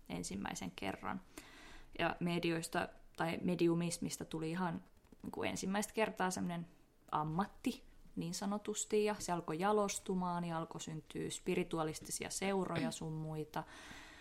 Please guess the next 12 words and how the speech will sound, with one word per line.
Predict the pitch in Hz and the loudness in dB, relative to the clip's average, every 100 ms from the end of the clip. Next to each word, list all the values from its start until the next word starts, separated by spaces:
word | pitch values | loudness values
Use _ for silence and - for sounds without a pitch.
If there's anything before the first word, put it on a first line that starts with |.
| - - - - - - | -18 -18 -20 -20 -20 2
Niin | 208 196 | 4 6
tota, | 196 196 196 196 185 - - - - - - - - - - - | 4 6 6 6 4 -2 -16 -20 -20 -20 -20 -20 -20 -18 -18 -6
sit | - 233 - - | 4 4 2 -2
alkoi | - - 196 196 202 | 2 6 6 8 8
olla | 208 180 | 10 8
myös | 180 - | 4 0
näitä | 185 | -2
henkikuvia | 185 226 190 175 156 - 160 - - 233 - - - - - | 2 4 4 2 -2 0 0 0 2 4 2 -6 -20 -20 -4
tai | - 165 160 - - - - - - - | 2 4 4 0 -8 -20 -20 -18 -8 6
pyöriviä | 180 165 175 175 165 | 8 8 4 2 2
lentäviä | 170 165 165 160 156 - | 2 2 0 -2 -4 -2
pöytiä. | 160 156 160 - 226 | 2 4 2 2 2